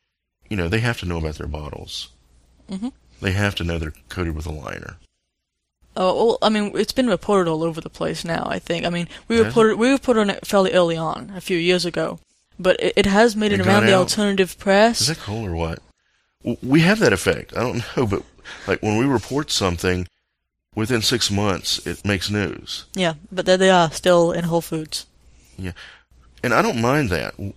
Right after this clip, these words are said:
Speaker 1: what really irks me is when they take credit for it, though. I mean, personally, that bothers me. I mean,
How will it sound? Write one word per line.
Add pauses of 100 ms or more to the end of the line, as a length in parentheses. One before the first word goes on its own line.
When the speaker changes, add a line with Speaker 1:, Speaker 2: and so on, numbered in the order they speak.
Speaker 1:
what
really
irks
me
is
when
they
take
credit
for
it,
though. (720)
I
mean,
personally,
that
bothers
me.
I
mean,